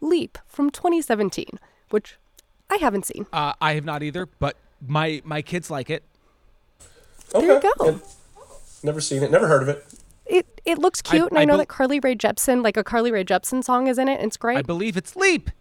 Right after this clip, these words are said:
Speaker 2: 'cause there's an exclamation point at the end of it.
Speaker 1: Oh, damn it, you're right. Oh, God. Thank you, acting teacher, for
Speaker 2: Leap.
Speaker 1: telling me.
Speaker 2: <laughs>
Speaker 1: There you go. <laughs> There you go. Um, so at number eleven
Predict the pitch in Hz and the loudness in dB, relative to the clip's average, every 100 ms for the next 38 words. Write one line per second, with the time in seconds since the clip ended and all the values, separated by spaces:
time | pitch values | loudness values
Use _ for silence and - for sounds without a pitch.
0 | _ - 165 170 139 139 139 - 131 127 | _ -12 -8 -6 -6 -8 -10 -10 -8 -8
1 | 117 107 98 87 92 82 78 78 _ _ | -8 -10 -12 -12 -14 -14 -16 -18 _ _
2 | - - 240 233 202 - - 285 262 - | -20 -8 -4 -4 -6 -14 0 2 2 0
3 | 180 185 180 185 170 - - - 180 180 | -6 -4 -4 -4 -8 -10 -18 -16 -12 -12
4 | - 240 240 233 202 185 175 196 165 175 | -4 -2 -2 -2 0 -2 -4 -6 -8 -8
5 | 180 170 359 233 160 156 156 151 - - | -4 0 0 0 -4 -4 -6 -8 -8 -6
6 | 143 190 - 160 - 208 226 233 - 302 | 2 2 2 0 4 4 4 2 0 2
7 | - 330 - 302 - 320 - - - - | 4 4 2 -2 0 0 0 -12 -12 -14
8 | - - 311 240 208 _ 233 226 190 - | -16 -10 -8 -10 -14 _ 0 0 0 -4
9 | - - - 262 233 247 240 320 285 208 | -12 -18 -6 -2 0 0 0 0 2 2
10 | 214 262 | 2 0